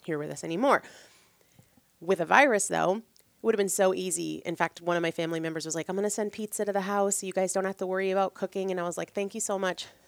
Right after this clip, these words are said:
but maybe another week," because it's never more important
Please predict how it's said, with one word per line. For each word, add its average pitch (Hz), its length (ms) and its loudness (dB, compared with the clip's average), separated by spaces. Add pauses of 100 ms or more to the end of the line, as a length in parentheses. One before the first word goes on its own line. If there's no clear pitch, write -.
(260)
but 175 180 2 (140)
maybe 185 280 -2
another 165 320 0
week," 220 380 -4 (480)
because 190 380 -2
it's 185 180 -6
never 180 420 -2
more 175 300 -4
important 240 720 -8